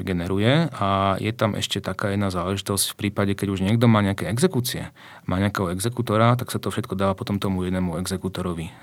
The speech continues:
hej. Eh, následne potom už, eh, je tá komunikácia s exekútorom. Čiže Banská Bystrica vydá, eh, poverenie a následne už exekútor komunikuje s nami, prípadne my s exekútorom a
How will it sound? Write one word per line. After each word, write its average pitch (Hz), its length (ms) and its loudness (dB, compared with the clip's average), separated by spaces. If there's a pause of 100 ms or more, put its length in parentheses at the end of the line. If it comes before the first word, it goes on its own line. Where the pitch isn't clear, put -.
hej. 113 160 2 (1040)
Eh, - 80 -4 (720)
následne 117 880 6 (240)
potom 110 400 2
už, - 400 0
eh, 95 560 2
je 101 80 0
tá - 80 -2
komunikácia 98 560 0
s 90 160 -4
exekútorom. 85 560 -6
Čiže 98 240 -4
Banská 107 320 2
Bystrica 95 480 -2
vydá, 92 400 0
eh, 92 640 -2
poverenie 101 640 0
a 92 160 -2
následne 95 640 0
už - 240 -8 (160)
exekútor 101 560 -2
komunikuje 95 560 0
s - 80 0
nami, 90 240 -2
prípadne 90 480 -4
my 92 160 -4
s 95 80 -2
exekútorom 90 720 -4
a 92 160 -4